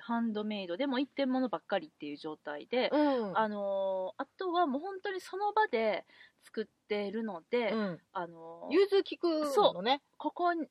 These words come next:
Speaker 1: この持ち手を変えたいだとか、
Speaker 2: うん。
Speaker 1: ここにハトメで穴開けたいだとか、
Speaker 2: うん。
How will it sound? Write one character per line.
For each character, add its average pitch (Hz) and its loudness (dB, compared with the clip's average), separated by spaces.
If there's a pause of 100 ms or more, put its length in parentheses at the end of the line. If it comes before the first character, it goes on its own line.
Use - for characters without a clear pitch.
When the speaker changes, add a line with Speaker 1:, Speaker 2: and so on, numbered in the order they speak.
(120)
Speaker 1:
こ 349 -4
の 339 2
持 220 -4
ち 240 -12
手 240 2
を 226 0
変 254 0
え 254 2
た 269 6
い 220 0
だ 196 -6
と - -16
か、 208 2
Speaker 2:
う 214 2
ん。 180 -2
Speaker 1:
こ 247 -2
こ 302 2
に 240 -2
ハ - -12
ト 220 -6
メ 220 -4
で 208 -4
穴 233 2
開 170 -4
け 175 -10
た 190 -2
い 165 -4
だ - -12
と - -18
か、 302 4
Speaker 2:
う - 0
ん。 - -8